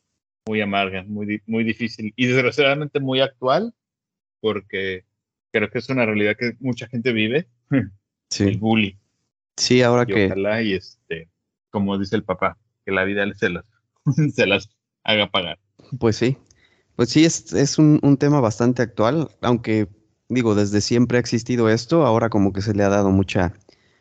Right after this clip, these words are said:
Speaker 2: mucha importancia o se, eh, se ha resaltado para evitarlo,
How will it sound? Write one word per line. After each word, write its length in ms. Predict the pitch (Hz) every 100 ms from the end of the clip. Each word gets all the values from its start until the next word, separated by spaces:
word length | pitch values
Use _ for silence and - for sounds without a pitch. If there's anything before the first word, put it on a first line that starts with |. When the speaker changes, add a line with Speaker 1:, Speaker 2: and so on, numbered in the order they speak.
| _ -
Speaker 2:
mucha 300 | 104 - 104
importancia 800 | 101 104 90 101 95 101 147 123
o 120 | 101
se, 220 | 107 90 -
eh, 100 | 95
se 140 | - 98
ha 120 | 95
resaltado 680 | 107 - 92 92 95 135
para 380 | 117 95 90 92
evitarlo, 540 | 92 92 98 101 139